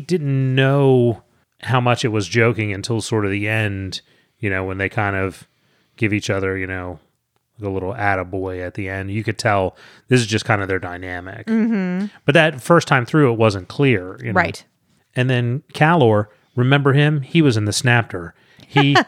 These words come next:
Speaker 2: <laughs>
Speaker 1: he was around prior to the Talan Amas.
Speaker 2: When the Talan Amas were children.
Speaker 1: Were just children, right? And, uh, he tries to convince Brood that he needs to assassinate Anomander Rake.
Speaker 2: Yes.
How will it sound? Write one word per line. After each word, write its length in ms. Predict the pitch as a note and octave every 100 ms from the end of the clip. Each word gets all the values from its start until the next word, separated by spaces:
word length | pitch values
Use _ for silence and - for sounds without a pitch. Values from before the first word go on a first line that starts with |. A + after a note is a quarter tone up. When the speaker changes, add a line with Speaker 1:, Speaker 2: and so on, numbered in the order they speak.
| -
Speaker 2:
<laughs> 260 | - - F#3+
Speaker 1:
he 280 | - F#3+ F#3
was 200 | D#3 B2+
around 680 | B2 B2+ B2+ B2+ B2 A#2 - _ _ _ -
prior 500 | - B2+ C3 C3 B2
to 120 | A#2+
the 100 | A2
Talan 460 | - A2+ A2 A2+ G#2
Amas. 640 | G#2 A#2 F#2+ F#2+ - - _ _
Speaker 2:
When 240 | - G3+ G#3
the 100 | G#3+
Talan 380 | G#3+ A3 A3 A3+
Amas 400 | G#3 G#3+ G#3+ -
were 100 | F#3
children. 440 | - B3 B3+ -
Speaker 1:
Were 40 | D#3
just 280 | F3+ F#3
children, 500 | - D#3+ F#3+ G#2+ F#2 G2
right? 280 | G#2 C#3+ - _ - - _
And, 260 | C3+ A#2 A#2
uh, 300 | A#2 A2 A#2+
he 280 | C3 D#3 E3+
tries 360 | - C#3 A#2+
to 80 | A#2
convince 360 | A#2+ G#2 G2+ F2+
Brood 640 | - G#2 G2 F#2+ G#2 G#2+ _ _ _ _
that 200 | - G#2
he 280 | C3 B2+ B2+
needs 280 | B2 A#2+ G#2+
to 120 | -
assassinate 680 | G#2 - A2 G#2 - G2+ G2
Anomander 520 | A2 G2 F#2+ F#2 G2 -
Rake. 380 | A2+ B2 - _ _ _ _ -
Speaker 2:
Yes. 440 | F#3+ - - -